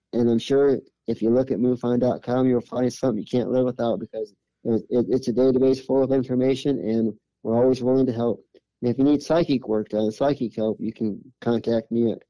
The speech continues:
mufon dot chris at yahoo dot com, and I will assist you there too. I do everything from the heart, so I don't charge, uh, anybody any fees. I believe that, uh, the best way to help is to take your,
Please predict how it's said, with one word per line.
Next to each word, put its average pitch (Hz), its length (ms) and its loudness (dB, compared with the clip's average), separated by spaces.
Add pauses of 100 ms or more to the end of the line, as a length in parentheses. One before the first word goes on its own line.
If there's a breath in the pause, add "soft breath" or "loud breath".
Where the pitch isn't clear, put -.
(400)
mufon 123 680 0
dot 113 280 -2
chris 120 300 -2
at - 80 -10
yahoo 117 340 -2
dot 117 220 -2
com, 120 280 -2
and 113 80 -2
I 110 60 -2
will 110 120 0
assist 113 360 -6
you 123 80 0
there 123 180 2
too. 131 300 -4 (380)
I 123 140 -2
do 127 140 2
everything 131 340 0
from 131 180 0
the 131 100 2
heart, 139 280 0
so - 180 -8
I 113 40 0
don't 120 180 0
charge, 120 400 0 (140)
uh, 110 60 0
anybody 123 440 2
any 127 160 2
fees. 113 420 -4
I 113 140 -2
believe 117 400 0
that, 110 160 -2
uh, 110 200 -2 (520)
the - 60 -18
best - 260 0
way 143 140 2
to 131 60 2
help 131 340 2
is 113 160 -2
to 113 120 -4
take 123 280 -2
your, 120 100 0